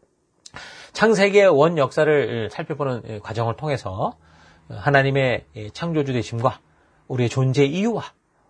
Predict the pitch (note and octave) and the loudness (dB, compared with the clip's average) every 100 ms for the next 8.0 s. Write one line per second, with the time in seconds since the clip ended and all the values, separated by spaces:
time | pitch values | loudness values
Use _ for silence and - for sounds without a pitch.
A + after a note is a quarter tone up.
0 | _ C#3+ B2+ C3+ A#2+ - - - B2 - | _ -2 4 6 6 2 -6 -10 -10 -4
1 | D#3 D#3+ D3+ C#3+ A#2+ B2+ C3 C3+ C3+ E3 | 2 2 2 0 0 0 -2 -4 -6 -4
2 | D#3+ B2+ B2 A3 - - _ _ C3 D#3+ | -6 -6 -6 -6 -6 -12 _ _ 4 4
3 | A3+ G#3+ - B2 C3+ C3 B2 A2+ A2 A2 | 4 0 -4 -4 -4 -2 -2 -2 -2 -4
4 | G#2 G2+ G#2 G#2 - C3 C#3+ F#2+ A#2 A2 | -8 -8 -10 -10 -6 0 2 2 0 -2
5 | G#2+ E3 _ _ _ _ - A#2+ C#3 C3 | -4 -6 _ _ _ _ -16 -6 -4 -2
6 | - G2+ G#2 C3 C#3+ C3+ G#2+ A2+ A#2 D3 | -6 -2 2 2 2 -2 -4 -2 -2 -2
7 | A#3+ C4+ - - - F#3 C#3 G#2+ C3+ B3+ | -2 -6 -12 -12 -8 -4 -2 -2 -4 -8